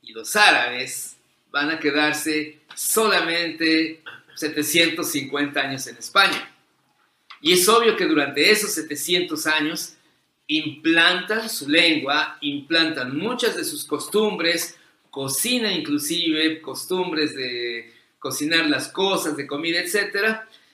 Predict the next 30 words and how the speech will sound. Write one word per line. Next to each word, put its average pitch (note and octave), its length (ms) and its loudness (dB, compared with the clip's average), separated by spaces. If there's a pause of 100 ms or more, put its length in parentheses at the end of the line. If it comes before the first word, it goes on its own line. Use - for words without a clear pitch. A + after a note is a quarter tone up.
Y A3+ 140 -2
es D4 100 4
por B3+ 240 -2
eso B3+ 280 -2
que G3 360 0
el F3 100 -2
español, G3 680 -2
vamos A#3+ 360 0
a G#3 60 -2
ver G3 160 -4
que F#3+ 100 -10
tiene F#3 540 -4
una F#3+ 540 -4 (360)
gran A3+ 360 0
influencia F#3 840 -4 (340)
en D#3+ 220 0
lo D#3 140 2
que E3+ 140 -2
es E3 120 -4
este, C#3 880 0
en D3+ 80 0
su D#3 140 -2
desarrollo, F#3 720 0
en D3 140 2
lo D3 200 0
que E3+ 100 -6
es E3+ 140 -8
la D3+ 80 -4
lengua D3+ 500 2
árabe. B2+ 420 0